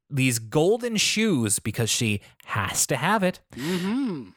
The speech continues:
Speaker 1: And then on the way back, she's walking in the golden shoes. They are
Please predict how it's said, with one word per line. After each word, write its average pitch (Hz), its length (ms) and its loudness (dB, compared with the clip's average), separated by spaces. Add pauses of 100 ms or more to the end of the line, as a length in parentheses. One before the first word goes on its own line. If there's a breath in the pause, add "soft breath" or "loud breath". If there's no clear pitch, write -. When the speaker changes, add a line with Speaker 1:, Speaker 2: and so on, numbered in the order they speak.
(140)
Speaker 1:
And 120 180 0
then 117 120 0
on 135 160 2
the 151 80 0
way 151 180 2
back, 135 300 2
she's 120 420 0
walking 143 520 0
in 135 100 0
the 131 60 0
golden 131 400 2
shoes. 127 440 2
They 110 240 2
are 107 220 4